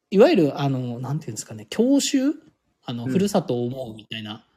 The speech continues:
Speaker 2: うん。
Speaker 1: 気持ちが一番、あの、日本語にすると近いんですけど、
Speaker 2: うーん。
Speaker 1: 単純にそのふるさとを思うっていう気持ち以上の、
Speaker 2: うん。
Speaker 1: いろんな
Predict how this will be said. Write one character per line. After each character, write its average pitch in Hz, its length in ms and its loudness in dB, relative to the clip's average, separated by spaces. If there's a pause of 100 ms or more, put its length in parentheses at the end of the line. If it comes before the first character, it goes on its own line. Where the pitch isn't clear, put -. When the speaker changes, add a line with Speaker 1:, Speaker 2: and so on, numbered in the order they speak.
(120)
Speaker 2:
う 143 80 -4
ん。 117 420 -4
Speaker 1:
気 175 140 -6
持 165 140 -4
ち - 200 -14
が 202 220 0
一 139 260 -4
番、 180 500 -2
あ 151 160 -2
の、 143 320 0
日 160 140 0
本 202 240 4
語 208 80 4
に 214 140 4
す 226 120 -2
る 226 120 0
と 170 100 0
近 - 300 0
い 175 80 2
ん 120 100 -2
で 104 80 -8
す - 80 -12
け 131 140 -8
ど、 160 260 0
Speaker 2:
う - 20 -4
ー 123 920 -4
ん。 110 100 -16 (580)
Speaker 1:
単 240 120 -2
純 240 240 0
に 240 80 2
そ 226 120 -4
の 208 120 0
ふ 214 100 2
る 214 100 2
さ 220 200 0
と 147 140 0
を 135 100 2
思 147 240 4
う 135 60 4
っ 135 40 -4
て 131 160 -8
い 120 40 -2
う 117 60 -4
気 143 140 -4
持 143 200 2
ち 143 300 -2 (140)
以 196 120 0
上 165 300 4
の、 143 440 0
Speaker 2:
う 135 80 -4
ん。 131 40 -2
Speaker 1:
い 156 60 2
ろ 180 140 4
ん 202 240 4
な 202 240 -2